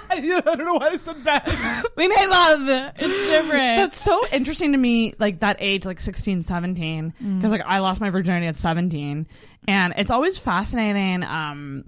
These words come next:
Speaker 1: like, how long couples choose to wait
Speaker 2: Mm-hmm.
Speaker 1: at that age.
Speaker 2: Mm-hmm.
Speaker 1: 'Cause, like, I, I, I think I had sex with my first boyfriend three months in.
Speaker 2: Yeah.
Speaker 1: And, like, and, but a lot
Speaker 2: But
Speaker 1: of
Speaker 2: that's
Speaker 1: couples that I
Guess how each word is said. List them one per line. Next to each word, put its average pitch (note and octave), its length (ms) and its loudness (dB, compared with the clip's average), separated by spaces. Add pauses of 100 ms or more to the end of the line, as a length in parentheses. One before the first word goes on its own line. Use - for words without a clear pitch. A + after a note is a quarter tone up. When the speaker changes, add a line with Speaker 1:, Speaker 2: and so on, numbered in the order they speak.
(220)
Speaker 1:
like, F#3+ 200 -2
how F3+ 760 2 (400)
long F#3 380 2
couples F#3 420 -4
choose F#3 340 -4
to - 120 -8
wait D3 340 -10 (140)
Speaker 2:
Mm-hmm. G3 300 -2 (140)
Speaker 1:
at A3 140 0
that G#3+ 160 2
age. C#4+ 400 -2 (320)
Speaker 2:
Mm-hmm. F#3+ 300 -2 (260)
Speaker 1:
'Cause, B3 220 0
like, A#3 240 0 (440)
I, D4+ 680 0 (640)
I, B3+ 420 -4
I A3 80 -8
think B3+ 240 -12
I G4+ 60 -8
had F4 220 -10
sex G3+ 200 -10
with A3 40 -8
my F#3+ 100 -4
first F#3+ 240 -10
boyfriend E3+ 640 -8
three E3 340 -12
months D#3 260 -10
in. A#2 260 -18 (240)
Speaker 2:
Yeah. F#3+ 300 -4 (1200)
Speaker 1:
And, A3+ 120 0
like, G#3+ 220 0
and, A#3+ 300 0
but D4+ 240 2
a C4 120 4
lot A#3+ 120 2
Speaker 2:
But A#3+ 60 6
Speaker 1:
of C4+ 40 2
Speaker 2:
that's E4+ 180 2
Speaker 1:
couples D4 300 2
that G#3+ 80 2
I - 20 4